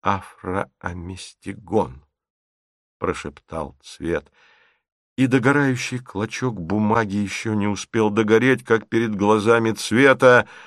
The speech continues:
стало происходить то явление, которое он раньше видел неоднократно в кинематографе во время сквозной смены картин.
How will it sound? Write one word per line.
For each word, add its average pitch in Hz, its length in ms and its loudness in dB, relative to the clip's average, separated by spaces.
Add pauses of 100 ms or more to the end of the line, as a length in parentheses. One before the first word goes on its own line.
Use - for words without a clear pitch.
(320)
стало 120 520 6
происходить 117 840 0
то 131 140 0
явление, 117 560 0
которое 113 400 0
он 113 160 4
раньше 113 400 2
видел 113 340 2
неоднократно 107 880 0
в - 80 -12
кинематографе 104 1040 0 (340)
во 101 220 0
время 104 380 0
сквозной 95 720 -2
смены 87 480 -4
картин. 73 600 -14